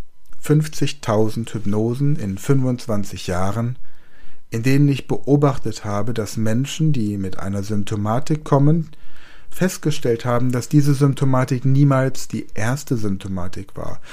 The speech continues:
Ein Tumor, ein Herzinfarkt, ein Schlaganfall, eine Autoimmunerkrankung ist in den meisten Fällen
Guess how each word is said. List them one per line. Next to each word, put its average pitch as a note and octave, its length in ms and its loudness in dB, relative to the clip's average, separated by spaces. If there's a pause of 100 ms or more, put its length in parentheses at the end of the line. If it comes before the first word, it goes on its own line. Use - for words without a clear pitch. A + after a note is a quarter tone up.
(300)
Ein A2+ 240 -2
Tumor, C#3+ 600 2
ein A#2 120 0
Herzinfarkt, C3 800 2
ein G2+ 140 -6
Schlaganfall, C3 760 0
eine G#2 260 -2
Autoimmunerkrankung D3+ 1160 2
ist - 260 -2
in G2 80 -2
den F#2+ 180 -4
meisten D3 440 0
Fällen F2 480 0